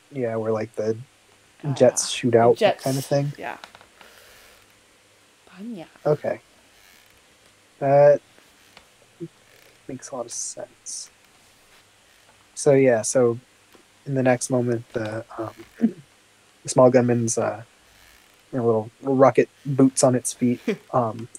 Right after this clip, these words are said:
Speaker 1: uh, they, they blow, right? Um, and it jumps with great vigor. Um, and so Shaq is hiding in the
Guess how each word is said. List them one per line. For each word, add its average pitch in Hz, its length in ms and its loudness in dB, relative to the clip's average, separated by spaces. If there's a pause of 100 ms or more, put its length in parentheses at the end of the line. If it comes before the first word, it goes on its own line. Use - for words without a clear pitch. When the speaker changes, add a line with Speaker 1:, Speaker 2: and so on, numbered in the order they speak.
(960)
Speaker 1:
uh, 104 240 -2 (420)
they, 113 220 0 (220)
they 131 100 6
blow, 120 420 4 (140)
right? 113 300 -4 (560)
Um, - 300 -10 (280)
and 120 100 -2
it 113 120 -2
jumps 120 380 2
with - 260 -8
great 113 220 -2 (160)
vigor. 113 340 0 (640)
Um, 113 440 -6 (800)
and 113 260 -2
so 120 120 0
Shaq 139 280 6 (160)
is 131 260 6
hiding 127 540 0
in 113 260 -4
the 110 320 -6